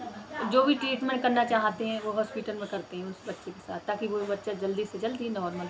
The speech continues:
हो जाए। अब बात कर लेते हैं कि बच्चे में पीलिया क्यों होता है। ये बच्चे में पीलिया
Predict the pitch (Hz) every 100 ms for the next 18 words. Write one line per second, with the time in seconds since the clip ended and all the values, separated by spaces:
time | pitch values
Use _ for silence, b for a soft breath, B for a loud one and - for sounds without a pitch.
0 | - 160 - - - - - - - -
1 | - - - - - 262 262 294 277 269
2 | 277 277 269 302 320 311 254 254 - 285
3 | 285 302 277 - - - 247 240 254 240
4 | - 226 208 214 214 208 220 - - -
5 | - - - - - - - - - -
6 | - - - - - - 294 302 277 311
7 | 302 320 294 285 311